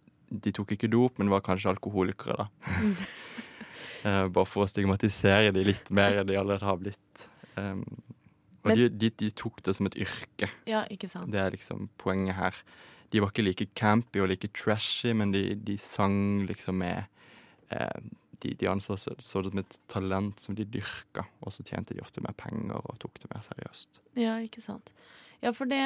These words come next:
Speaker 2: er jo interessant å se kontra hvordan man bruker det samme begrepet i dag, for man snakker jo fortsatt om campy drag, men ikke på samme måte som sånn nitty-gritty drag, har jeg inntrykk av. Man snakker om campy drag som ofte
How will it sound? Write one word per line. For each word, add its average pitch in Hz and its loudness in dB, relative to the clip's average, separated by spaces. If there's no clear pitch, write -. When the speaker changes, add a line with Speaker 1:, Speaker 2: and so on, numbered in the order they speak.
Speaker 2:
er 247 0
jo 240 4
interessant 233 -4
å - -6
se 226 -2
kontra 202 -2
hvordan 196 -6
man 196 -2
bruker 190 -6
det 190 -4
samme 190 -4
begrepet 196 -4
i 220 2
dag, 240 -8
for 233 0
man 226 -2
snakker - -4
jo 233 0
fortsatt - -6
om 202 -2
campy 202 -4
drag, 285 0
men 233 4
ikke - -6
på - -6
samme 233 0
måte 208 0
som 202 -4
sånn 196 -2
nitty-gritty 190 -4
drag, 233 4
har 233 -2
jeg 247 -2
inntrykk 202 -2
av. 247 4
Man 208 -8
snakker 214 -6
om 202 -2
campy 202 -6
drag 190 -2
som 190 -4
ofte - -10